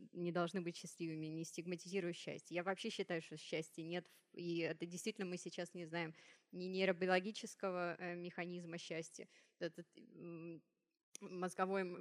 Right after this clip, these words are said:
мот-, мотивирующий мозговой центр, он не считается и допаминовая система, потому что они скорее мотивационные, они отвечают за счастье. То есть его, в принципе, биологически нет.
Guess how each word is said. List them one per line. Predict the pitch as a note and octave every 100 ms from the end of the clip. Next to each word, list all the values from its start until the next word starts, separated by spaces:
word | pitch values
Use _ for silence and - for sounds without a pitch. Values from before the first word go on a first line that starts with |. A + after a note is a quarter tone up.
| F3
мот-, | F3+ -
мотивирующий | F3+ F3 F3 F#3+ F3+ F3+ F3+
мозговой | E3+ D#3+ E3+ F3
центр, | A3+ A3+ F#3
он | F3
не | F#3
считается | - F3+ D#3 C#3+ -
и | - D#3
допаминовая | D3 D3+ D#3 E3 E3 D#3 D#3
система, | D#3+ F3 G#3 G3+
потому | -
что | F3
они | E3+
скорее | - E3+ E3
мотивационные, | E3 E3+ E3 - F3+ D#3 C#3 - - - _
они | E3+ E3+ D#3+ D#3 D3+
отвечают | D#3+ - D#3 E3+ E3 D3+
за | D3+
счастье. | - D#3 D#3 -
То | F3
есть | E3+
его, | F3 F3 E3+
в | -
принципе, | D3+ E3 - E3
биологически | D#3+ D#3 D#3 - - F#3
нет. | D3+ D#3